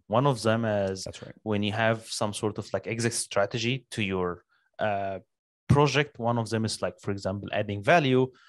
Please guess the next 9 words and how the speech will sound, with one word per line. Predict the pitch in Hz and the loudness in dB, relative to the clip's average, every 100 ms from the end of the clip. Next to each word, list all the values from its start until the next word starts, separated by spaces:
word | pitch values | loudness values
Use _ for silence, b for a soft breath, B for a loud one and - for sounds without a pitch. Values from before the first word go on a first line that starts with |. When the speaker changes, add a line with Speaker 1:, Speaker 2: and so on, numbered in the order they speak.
| b - | b -8
Speaker 1:
The | 113 | -6
problem | - 151 147 131 | -2 0 2 0
will | 113 | 2
be | 127 | 0
always, | 117 117 120 117 110 - | 2 2 4 4 2 -2
uh, | - 107 104 | -10 -10 -8
the | 104 | -6
speculation | 104 - 113 - 110 113 - 104 95 | -4 -4 -6 -2 0 2 2 0 -2
of, | - 92 | -4 -4